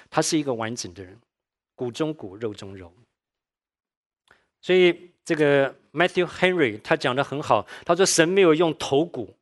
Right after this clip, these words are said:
造女人，叫她来辖管男人。啊，神没有用脚骨来造女人，叫男人欺压她。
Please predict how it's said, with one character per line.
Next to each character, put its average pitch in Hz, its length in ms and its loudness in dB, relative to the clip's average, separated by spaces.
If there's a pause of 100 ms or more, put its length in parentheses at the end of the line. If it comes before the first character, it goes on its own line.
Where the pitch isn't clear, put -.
(320)
造 147 200 2
女 117 180 -8
人， 101 300 -14 (180)
叫 151 140 2
她 139 160 0
来 127 120 4
辖 135 300 2
管 123 200 -4
男 104 140 -6
人。 104 140 -8 (640)
啊， - 160 -20 (240)
神 175 220 2
没 208 140 6
有 170 120 6
用 160 240 2
脚 147 280 2
骨 120 280 -12 (760)
来 127 100 2
造 147 240 2
女 127 160 -6
人， 104 280 -8 (300)
叫 151 140 2
男 127 220 0
人 117 180 -2
欺 - 240 -2
压 123 180 0
她。 104 260 -10